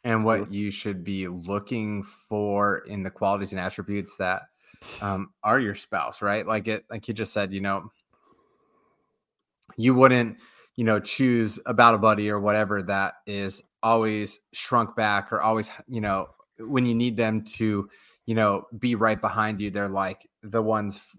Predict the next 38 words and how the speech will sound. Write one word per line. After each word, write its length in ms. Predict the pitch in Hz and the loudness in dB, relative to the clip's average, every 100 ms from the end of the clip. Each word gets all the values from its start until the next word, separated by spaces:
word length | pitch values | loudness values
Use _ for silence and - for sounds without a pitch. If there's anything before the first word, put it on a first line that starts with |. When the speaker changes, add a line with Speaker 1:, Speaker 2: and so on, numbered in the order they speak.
| _ | _
Speaker 1:
you 200 | 131 113 | -8 -4
know, 180 | 90 - _ | -4 -8 _
cowering 420 | - 123 120 113 | 4 8 8 4
behind 320 | 104 110 104 | 2 0 -2
the 80 | 98 | -4
door 480 | 95 101 104 98 98 | -2 -2 0 0 0
or, 420 | 92 104 101 95 - _ - _ - | 0 0 0 -2 -6 _ -20 _ -6
you 60 | |
know, 60 | 107 | 0
behind 320 | 101 113 113 | 2 2 2
the 80 | 107 | 2
wall, 340 | 104 107 104 | 4 4 4
and 160 | 98 98 | 0 -2
they're 100 | 104 | -2
not 380 | 104 104 104 - - _ | 0 2 2 0 -8 _
actively 680 | 113 107 110 113 98 110 107 | 2 2 2 -4 -2 -4 -2
engaged 640 | 101 92 101 101 101 92 - | -4 -4 -2 -2 -2 -6 -10
in 320 | 101 98 92 | -6 -4 -4
the, 360 | 98 95 95 - | -6 -4 -6 -4
um, 540 | 98 92 90 87 98 - _ _ _ _ _ _ - | -4 -4 -4 -8 -12 -16 _ _ _ _ _ _ -10
the, 400 | 98 104 101 - | -4 -2 -2 -4
the 60 | 107 | -2
battle 340 | 104 107 120 | 4 6 6
that's 340 | 107 104 - - - | 4 0 -2 -10 2
going 280 | 113 110 | 4 4
on 200 | 107 107 - | 4 2 0
right 180 | 104 101 | -2 -2
in 60 | 101 | -2
front 240 | - 98 | 0 0
of 60 | 104 | 0
you, 120 | 110 | -2
right? 280 | 107 110 98 | 0 0 -2
And 120 | 110 | -4
a 40 | 101 | -2
lot 220 | 107 127 | 2 0
of 100 | 151 | -2
times, 600 | - 113 110 107 98 - _ _ _ _ | -2 -2 0 -4 -8 -14 _ _ _ _
um, 340 | 104 101 101 | -6 -4 -4